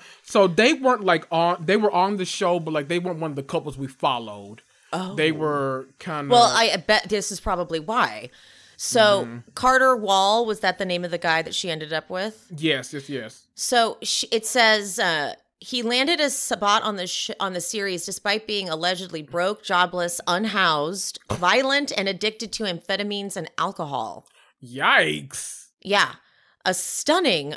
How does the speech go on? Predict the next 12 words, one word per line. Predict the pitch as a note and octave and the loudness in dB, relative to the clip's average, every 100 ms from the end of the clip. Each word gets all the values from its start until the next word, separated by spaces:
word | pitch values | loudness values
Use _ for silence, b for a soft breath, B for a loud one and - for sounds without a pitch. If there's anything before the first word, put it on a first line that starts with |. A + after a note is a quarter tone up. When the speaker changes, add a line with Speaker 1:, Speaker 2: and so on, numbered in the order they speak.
| - | -14
Speaker 2:
feat | - - F#3+ D3 | -18 -10 -8 -4
given | E3 E3 D#3+ | -2 -2 -2
the | D#3 | -6
thorough | - E3 D3+ | -4 -4 -2
vetting | D3+ D3+ D3 | -2 -4 -4
done | D3+ D3 | -4 -4
by | D3 | -4
Delirium | C#3+ C#3+ C3+ C3 B2+ | -6 -6 -6 -6 -8
T | - D3 | -10 -10
V. | C3+ B3 A#3+ G#2+ - _ _ B B B B B - | -6 -4 -4 -6 -14 _ _ B B B B B 0
Um, | F#3 F3+ E3+ E3 _ | 4 4 2 -2 _
Posh, | - C4 C#4 C#4 - | 2 6 6 4 -4